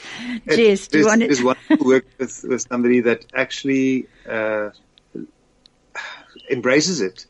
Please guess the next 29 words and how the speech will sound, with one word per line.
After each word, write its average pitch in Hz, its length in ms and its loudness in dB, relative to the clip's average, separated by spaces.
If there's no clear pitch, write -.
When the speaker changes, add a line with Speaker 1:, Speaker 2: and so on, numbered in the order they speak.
Speaker 2:
Mm. 113 320 -6
Speaker 1:
That's 107 160 -8
the 113 60 -16
best 123 180 2
way 131 100 2
I 123 60 2
can 120 140 0
actually 117 460 0
put 110 160 0
it, - 300 -4
because 117 220 -2
she - 140 0
actually 120 460 0
embraced 113 520 -2
what - 140 -6
we 113 160 0
are 104 80 0
doing, 107 440 -2
and 110 520 -2
her 120 100 2
body 117 300 2
is 120 120 -2
responding. 123 500 -4
Speaker 2:
And 202 380 0
I'm 202 160 2
sure 214 360 0
you 175 200 0
noticed 143 640 -6
her 143 180 -4